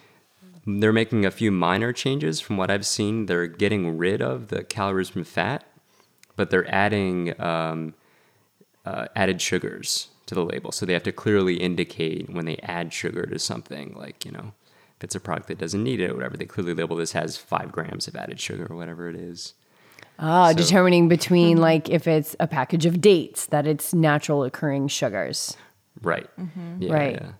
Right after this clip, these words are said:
Speaker 2: And
Speaker 1: So
Speaker 2: we, I did a cleanse in, um, in May through Rhode Island Power Yoga.
Speaker 3: Mm-hmm.
Speaker 2: And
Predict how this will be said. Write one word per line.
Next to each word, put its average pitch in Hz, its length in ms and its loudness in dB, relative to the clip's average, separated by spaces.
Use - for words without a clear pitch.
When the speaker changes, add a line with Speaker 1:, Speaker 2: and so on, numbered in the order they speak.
Speaker 2:
And 196 240 6
Speaker 1:
So 196 40 8
Speaker 2:
we, 214 320 6
I 208 100 6
did 208 180 8
a 180 60 4
cleanse 170 680 4
in, 160 280 4
um, 147 480 4
in 160 240 4
May 151 440 4
through 151 560 2
Rhode 156 200 2
Island 147 260 0
Power 156 220 2
Yoga. 147 400 2
Speaker 3:
Mm-hmm. 180 420 -8
Speaker 2:
And 160 500 6